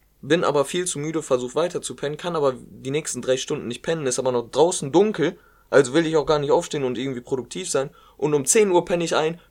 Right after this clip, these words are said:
bis fünfzehn Uhr. Und dann wiederholt sich das Ganze und verschiebt sich nochmal um eine Stunde.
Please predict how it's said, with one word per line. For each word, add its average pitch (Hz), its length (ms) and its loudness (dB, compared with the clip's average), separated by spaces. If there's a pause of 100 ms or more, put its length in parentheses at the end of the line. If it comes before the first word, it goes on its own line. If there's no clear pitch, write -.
bis 180 160 2
fünfzehn 220 420 2
Uhr. 131 260 2 (1900)
Und 170 160 6
dann 185 240 4
wiederholt 185 400 8
sich 170 120 -2
das 139 180 2
Ganze 156 280 0
und 170 100 -4
verschiebt 175 400 0
sich 160 140 -2
nochmal 143 300 2
um 123 100 2
eine 123 220 2
Stunde. 110 360 -6